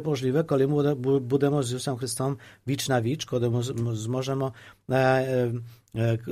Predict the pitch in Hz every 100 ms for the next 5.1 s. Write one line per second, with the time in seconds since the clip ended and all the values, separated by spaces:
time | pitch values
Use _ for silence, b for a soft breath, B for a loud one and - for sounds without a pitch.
0 | 101 - 123 156 185 160 120 120 135 131
1 | 127 120 110 123 143 - 113 98 104 123
2 | 120 127 151 - 143 165 170 170 170 190
3 | 185 175 160 160 - 135 120 113 110 110
4 | 123 - 113 - 123 113 110 95 101 -